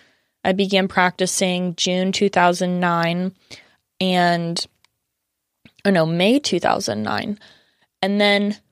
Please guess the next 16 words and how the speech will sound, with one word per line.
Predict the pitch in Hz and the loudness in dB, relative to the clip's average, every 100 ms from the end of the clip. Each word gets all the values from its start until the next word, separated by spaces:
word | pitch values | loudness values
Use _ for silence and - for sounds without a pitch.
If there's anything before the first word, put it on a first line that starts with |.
| - | 0
went | 214 214 - | 2 2 -2
to | - 214 | 0 -2
first | - 208 - - | 2 2 2 -6
international | - 208 202 185 - 190 | -2 0 0 0 -2 -6
competition | 202 196 - 202 190 190 185 | -4 -4 -4 -4 -2 -2 -2
that | 185 175 | -2 -4
fall. | - _ 254 214 95 107 _ _ _ _ _ _ | -10 _ 4 4 2 -4 _ _ _ _ _ _
And | 208 202 196 190 - | -2 0 0 -4 -2
I | 214 | -2
saw | 220 - 247 247 _ | -2 0 2 2 _
all | 214 220 247 | 4 6 6
of | 262 220 | 4 0
these | 220 208 208 208 - | -4 -2 0 -2 -4
incredible | 208 202 - - 214 208 220 208 214 | -4 -4 -6 -2 2 2 2 2 0
yogis | 202 190 185 196 185 175 175 180 - - _ | 2 4 4 2 -2 0 -2 -4 -8 -12 _
from | - 208 190 | -6 -4 -4